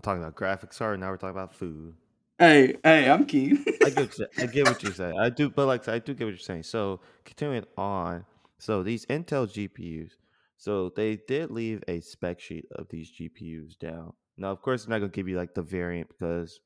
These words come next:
Speaker 1: they're supposed to, they are rumored to release Q one of twenty twenty-two, so early January, um, like, mid to early January,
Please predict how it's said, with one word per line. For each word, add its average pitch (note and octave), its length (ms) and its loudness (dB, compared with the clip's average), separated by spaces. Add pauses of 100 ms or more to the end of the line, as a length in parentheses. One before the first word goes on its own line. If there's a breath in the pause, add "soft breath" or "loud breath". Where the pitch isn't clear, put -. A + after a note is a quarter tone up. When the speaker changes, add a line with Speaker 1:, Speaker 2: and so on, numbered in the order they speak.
(140)
Speaker 1:
they're G2+ 120 -2
supposed C#3 500 -2
to, A2 160 -6
they A2+ 240 0
are F#2+ 340 -6 (360)
rumored D#3+ 600 -4
to B2+ 140 -4
release G2 600 -6 (340)
Q C#3 280 -6
one G#2 360 -4
of - 140 -12
twenty F#2+ 220 -6
twenty-two, F2 400 -8
so - 160 -10
early G2 240 -2
January, F2+ 840 -4 (640)
um, F#2 260 -4
like, F2 200 -6 (160)
mid A#2 320 -6
to - 100 -10
early A2+ 260 -4
January, G#2+ 840 -6